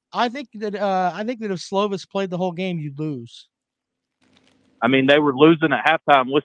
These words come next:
Speaker 2: Slovis in the game. I wish he would have, honestly. The, the backup, he seemed to see the field a little bit better. Slovis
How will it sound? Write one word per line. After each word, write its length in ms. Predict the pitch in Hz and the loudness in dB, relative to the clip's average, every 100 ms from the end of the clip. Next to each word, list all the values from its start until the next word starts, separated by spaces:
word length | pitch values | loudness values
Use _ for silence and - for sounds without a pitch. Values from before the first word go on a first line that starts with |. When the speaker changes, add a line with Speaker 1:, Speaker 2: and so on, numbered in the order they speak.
| - | 2
Speaker 2:
Slovis 260 | 120 107 - | 0 0 -6
in 100 | 104 | -8
the 80 | 101 | 0
game. 240 | 110 110 | 2 2
I 140 | 107 180 | 4 6
wish 180 | 190 - | 6 4
he 60 | 151 | 0
would 200 | 170 143 | 0 0
have, 220 | 104 107 | -2 -2
honestly. 520 | 113 135 120 - 123 | 4 4 2 -6 -4
The, 280 | 123 123 113 | -2 -2 -4
the 60 | 123 | 0
backup, 360 | 147 151 131 - _ - _ _ _ | 0 2 0 -2 _ -20 _ _ _
he 100 | 139 - | -6 0
seemed 200 | 147 123 | -2 -2
to 60 | - | -2
see 80 | 139 | -2
the 100 | 110 | 2
field 200 | 156 139 | 2 4
a 20 | |
little 140 | 117 | 0
bit 160 | 101 87 | -2 -4
better. 300 | 101 101 101 - | -2 0 -4 0
Slovis 340 | 180 226 226 | 4 4 4